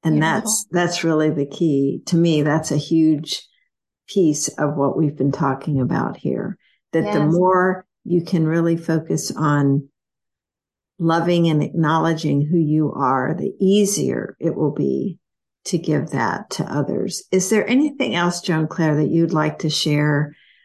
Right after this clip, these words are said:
Speaker 1: with our listeners before we wrap up?
Speaker 2: Oh, gosh, Meredith, you did just such a wonderful job of, of summing up, I think, what we said. Um, I think, you know, you might have said this already, but it's like how you be with yourself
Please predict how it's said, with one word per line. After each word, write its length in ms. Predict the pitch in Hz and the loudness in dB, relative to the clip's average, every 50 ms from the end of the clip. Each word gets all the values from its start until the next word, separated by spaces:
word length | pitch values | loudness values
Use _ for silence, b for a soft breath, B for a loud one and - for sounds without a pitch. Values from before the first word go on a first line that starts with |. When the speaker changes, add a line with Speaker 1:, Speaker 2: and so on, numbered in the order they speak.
| B B _ - | B B _ -2
Speaker 1:
with 360 | 170 165 156 151 156 - - | 0 0 0 0 -2 -4 -8
our 320 | 247 - 165 151 151 147 | -4 -2 0 0 2 2
listeners 640 | 151 151 160 151 - - 170 147 147 143 143 143 143 | 2 2 0 0 0 0 0 2 2 2 0 0 -2
before 360 | - 147 143 - - 151 147 | -2 -4 -6 -4 -2 0 0
we 120 | 143 143 143 | 2 2 0
wrap 320 | 139 139 131 135 135 - | 0 0 0 -2 -2 -2
up? 220 | 135 135 135 - - _ _ _ _ _ _ _ _ _ _ _ - | -4 -4 -4 -6 -8 _ _ _ _ _ _ _ _ _ _ _ -4
Speaker 2:
Oh, 420 | 247 247 269 277 277 269 262 247 240 | -2 0 0 2 2 2 2 0 0
gosh, 320 | - 226 226 233 226 - - - - - _ _ _ _ _ _ _ _ - | 0 2 2 2 2 0 -2 -4 -6 -12 _ _ _ _ _ _ _ _ -2
Meredith, 420 | 233 220 202 196 202 196 190 202 | 0 2 2 4 2 2 2 0
you 120 | 208 208 | 0 0
did 140 | 214 226 202 | 0 0 0
just 220 | - 202 196 - - | 0 0 0 0 0
such 220 | 220 202 202 - | 0 0 0 2
a 60 | 208 190 | 2 2
wonderful 420 | 190 190 190 190 190 190 190 185 | 2 2 2 2 0 0 -4 -4
job 300 | 196 185 180 185 185 175 | -2 0 0 0 0 0
of, 160 | 175 170 170 - - - _ _ | -2 -6 -6 -8 -16 -20 _ _
of 160 | - 185 185 185 | -4 -4 -4 -2
summing 380 | - 208 185 175 175 170 170 | -2 -2 0 0 0 0 2
up, 140 | 180 180 185 | 0 0 0
I 120 | - 180 180 | -2 -2 -2
think, 200 | 185 190 185 - | 0 0 0 0
what 100 | 185 170 | 0 0
we 120 | 185 175 170 | 0 0 -2
said. 560 | - - - 190 180 180 180 175 175 - - - | -4 -2 -2 0 2 2 2 0 0 -2 -2 -2
Um, 480 | 190 185 185 180 180 180 175 175 180 - _ _ _ _ _ _ | 0 0 2 2 0 0 0 -2 -4 -6 _ _ _ _ _ _
I 140 | 196 190 190 | 0 0 2
think, 380 | 196 208 202 196 190 - - - _ _ _ _ _ _ _ | 2 2 2 0 0 -4 -8 -14 _ _ _ _ _ _ _
you 140 | - 190 190 | -2 0 2
know, 80 | 190 185 | 2 2
you 160 | 185 185 185 | 2 2 2
might 160 | 185 185 185 | 2 0 0
have 100 | 180 185 | -2 -2
said 220 | - 190 - 254 175 | -2 -2 0 0 0
this 160 | 170 175 - | -2 -2 -2
already, 380 | 170 165 165 165 165 165 165 | 0 0 0 0 0 0 0
but 160 | 170 170 165 170 | 0 0 0 -2
it's 180 | 165 165 - | -2 -4 -2
like 180 | 185 170 170 - | -2 -2 -2 -4
how 220 | - - 185 180 175 | -4 -2 0 0 0
you 220 | 185 180 180 175 | 0 0 -2 -2
be 180 | 180 175 175 175 | 0 0 0 0
with 200 | 180 175 175 - | 0 -2 -2 -2
yourself 520 | 190 175 170 - - 175 175 175 190 190 | -4 -4 -2 -2 -2 0 0 0 0 -2